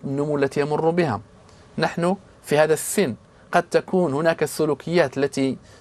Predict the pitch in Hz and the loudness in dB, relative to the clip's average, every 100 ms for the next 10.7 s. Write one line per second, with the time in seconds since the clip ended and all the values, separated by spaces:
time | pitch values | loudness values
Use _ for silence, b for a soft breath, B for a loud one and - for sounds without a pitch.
0 | - 127 156 139 117 110 95 - b - | -2 4 4 4 0 0 -2 -12 b -8
1 | 107 127 - 170 151 143 131 113 _ b | -2 -2 2 0 2 0 0 -2 _ b
2 | - 135 139 135 131 - 151 135 139 185 | -2 2 2 0 -4 -2 -4 0 2 4
3 | 196 113 - b b 180 180 175 185 175 | 4 2 -4 b b -6 -4 0 2 2
4 | - 208 185 - 175 180 208 156 196 190 | 0 -2 -2 -2 0 2 0 2 -2 0
5 | 185 120 - B B B B 117 123 - | 0 0 -6 B B B B 0 2 0
6 | 180 143 127 123 - 139 - - 170 151 | 0 -2 -4 -6 -2 2 2 2 2 2
7 | 139 147 - 147 139 139 151 165 143 131 | -2 -6 -6 -6 -4 2 2 2 0 0
8 | 135 - 139 131 127 123 117 - 143 147 | -2 -2 0 2 2 2 0 0 -4 -4
9 | 147 147 151 165 - - - - - - | -4 -4 -4 -6 -10 -20 -20 -20 -20 -8
10 | - 123 - 104 101 101 | 0 0 2 -2 0 -2